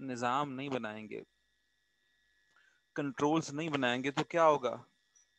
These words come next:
For example, मैं मिसाल दिया करता हूँ कि company के पास जो है वो छह trucks हैं। अब उसने वो ट्रक्स जो है वो उसके माल को supply करते हैं।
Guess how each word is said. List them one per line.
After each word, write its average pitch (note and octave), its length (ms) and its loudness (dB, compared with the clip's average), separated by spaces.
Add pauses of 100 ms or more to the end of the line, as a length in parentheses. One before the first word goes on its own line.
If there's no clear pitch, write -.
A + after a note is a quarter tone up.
(240)
For D3+ 120 8
example, C#3 720 0
मैं C3 100 -2
मिसाल B2 420 2
दिया B2+ 160 0
करता B2 320 -4
हूँ B2+ 120 -4
कि C3 140 -8
company B2+ 360 -8
के C3 120 -4
पास B2+ 360 -4
जो B2 100 -10
है B2 100 -4
वो A#2 120 -2
छह - 220 -4
trucks - 400 -4
हैं। G#2+ 120 -14 (840)
अब B2+ 100 -2
उसने C3 260 -2
वो C3+ 80 2
ट्रक्स - 360 0
जो C#3+ 60 2
है C3+ 100 6
वो C3+ 160 0
उसके B2+ 680 -2
माल A#2+ 340 2
को B2+ 120 -6
supply A#2 380 -2
करते - 360 -12
हैं। A2+ 140 -16